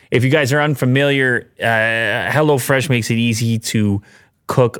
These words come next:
a, a nutritious meal. They send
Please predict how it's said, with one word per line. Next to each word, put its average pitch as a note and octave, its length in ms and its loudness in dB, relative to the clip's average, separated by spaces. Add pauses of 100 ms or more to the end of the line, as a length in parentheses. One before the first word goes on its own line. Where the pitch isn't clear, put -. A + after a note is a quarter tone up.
a, G2+ 480 2
a G#2+ 100 -4
nutritious B2 680 -2
meal. G#2+ 580 2 (440)
They A2+ 200 0
send A2 280 0